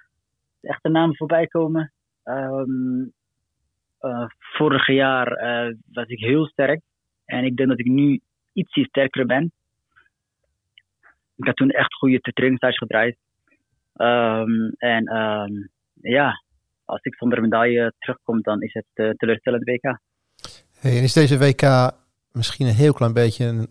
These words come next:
Speaker 2: toch een beetje revanchegevoelens op vorig jaar?
Speaker 1: <laughs> Honderd procent. <laughs>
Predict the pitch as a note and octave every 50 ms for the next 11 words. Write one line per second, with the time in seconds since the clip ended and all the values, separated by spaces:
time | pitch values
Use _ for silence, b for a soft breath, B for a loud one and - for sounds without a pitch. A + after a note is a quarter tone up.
0 | _ - _ _ _ - C#3 G#2+ A#2+ A#2 A#2 A2 - B2 A#2+ G#2+ F2+ G#2 A2+ A#2+
1 | B2 A#2 - - G2+ F2+ G2+ G#2 A#2+ D3+ C#3+ C3 G#2+ - - B2 A2+ G2+ G2+ A2+
2 | A2+ C3+ F3+ G#3+ - _ _ _ _ _ _ _ _ _ _ _ _ _ _ _
3 | _ _ _ _ _ _ _ _ _ _ _ _ _ _ _ - C#3 D3 C3+ A#2+
4 | D3+ C#3+ C3+ C3+ - C3+ A#2+ A#2+ B2+ C3 C#3+ - - -